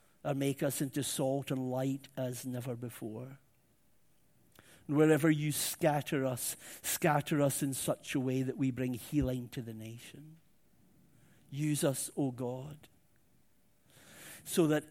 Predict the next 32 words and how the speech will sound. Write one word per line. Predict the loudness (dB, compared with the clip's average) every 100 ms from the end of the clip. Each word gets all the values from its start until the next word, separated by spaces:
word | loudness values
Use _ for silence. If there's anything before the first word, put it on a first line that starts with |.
| 0
every | 0 0 4 4
week | 4 2 0 -2 -10 -14 -16 _ -20 -20 -20 -14 4
our | 6 6
testimony | 6 6 6 6 8 8
time | 8 8 8 6 2 4
ta-, | 4 4 4
it | 4 6
gets | 4 2 2
longer | 6 6 8 8
and | 10 8
longer | 8 8 6 6
and | 6
longer | 6 6 6 4
and | 4 4
longer | 6 6 6 4 2 -6 2
as | 8 8 6
people | 2 6 8
have | 8 8 4
story | 0 6 8 10 10
after | 8 6 2
story | 4 6 6 8
after | 8 6 4
story | 0 2 2 4 2
to | 2 -2
tell | 0 0 -2
of | -2
a | -4
God | -2 -2 0 -2 -4 -10 -20 -4
who | 4 4 4
is | 0 0 -4 -4
answering | -4 -4 -4 -4 -4 -8
prayer, | -10 -8 -8 -10 -14